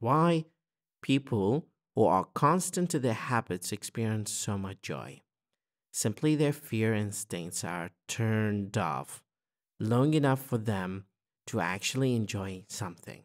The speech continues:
نقطة رقم خمسة مهمة جدًا. خلينا نقراها. As children,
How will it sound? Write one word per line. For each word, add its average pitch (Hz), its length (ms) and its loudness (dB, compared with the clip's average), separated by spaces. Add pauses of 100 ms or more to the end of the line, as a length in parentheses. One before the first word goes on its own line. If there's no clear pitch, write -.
(320)
نقطة 147 280 4
رقم 160 260 2
خمسة 135 480 0
مهمة 110 400 2
جدًا. 85 460 -6 (240)
خلينا 127 260 4
نقراها. 98 460 -4 (1000)
As 117 360 -2 (160)
children, 160 880 2